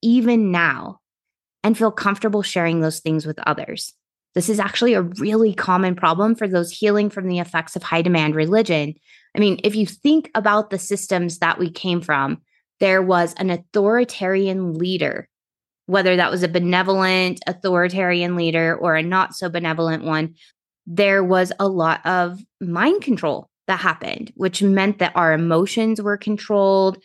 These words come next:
It meant that our thoughts were controlled. And these are all the parts of ourselves that are part of wanting and needing things, part of being individuals. And so that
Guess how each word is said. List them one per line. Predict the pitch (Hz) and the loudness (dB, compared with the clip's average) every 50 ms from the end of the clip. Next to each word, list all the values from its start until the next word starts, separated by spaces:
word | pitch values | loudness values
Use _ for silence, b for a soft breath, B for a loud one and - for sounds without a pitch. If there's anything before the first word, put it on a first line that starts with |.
| b b b b b b | b b b b b b
It | 180 180 | -2 0
meant | 185 175 185 185 | 0 0 -2 -2
that | - - | -4 -4
our | 160 156 | -4 -6
thoughts | 160 - - 175 180 202 - - - - - | -6 -4 0 2 2 2 2 0 -6 -6 -4
were | 214 196 | -4 -2
controlled. | 196 - 202 196 - - 190 190 190 196 196 202 - | -2 -2 -4 -4 -2 0 2 2 4 2 2 0 -2
And | 190 196 190 185 180 175 - - _ _ _ _ _ _ _ _ - | -2 0 0 0 -2 -4 -8 -10 _ _ _ _ _ _ _ _ -4
these | 226 220 302 359 - | 0 2 2 0 0
are | - - - | -4 -6 -2
all | - 202 247 302 302 | 0 2 2 2 2
the | 269 220 | 0 -2
parts | - - - 180 247 - - | -2 -2 -2 0 0 0 -2
of | 339 330 | -2 0
ourselves | 247 185 180 180 - 156 156 165 180 - - | 0 0 0 -2 -4 -4 -4 -4 -4 -4 -4
that | 175 165 175 - - | -2 -2 -2 -2 -2
are | 190 175 170 165 170 170 175 180 175 b b b b b b _ _ _ _ _ _ _ _ _ _ | 0 2 2 4 2 2 0 -2 -4 b b b b b b _ _ _ _ _ _ _ _ _ _
part | - - 214 214 175 - - - | -6 -2 0 0 0 0 -4 -4
of | 190 220 226 196 190 190 | -2 0 0 -2 -4 -8
wanting | 175 170 170 170 208 302 359 349 - 220 175 160 156 156 - | -6 -2 0 2 2 2 2 0 0 0 0 0 -2 -2 -2
and | 180 185 185 180 | -2 0 0 2
needing | 185 226 302 370 339 - | 2 2 2 2 2 0
things, | - 226 170 165 - | 0 -2 -4 -4 -6
part | - - 220 254 | -6 -4 -2 -2
of | 320 320 | -2 -2
being | - 269 247 233 - | 0 2 2 2 2
individuals. | - 220 233 254 247 180 165 196 233 - - - - 196 - - - - - - _ _ _ _ _ _ _ _ _ _ _ _ _ _ - | 2 2 2 2 2 0 0 -2 -2 -2 -2 -4 -4 -4 -4 -6 -10 -14 -18 -18 _ _ _ _ _ _ _ _ _ _ _ _ _ _ -4
And | 214 226 | -2 -2
so | 226 - 262 247 226 220 214 214 208 - - | 0 2 2 4 4 4 4 2 0 -2 -4
that | - 180 208 208 233 - | -6 -4 -2 -2 -2 -2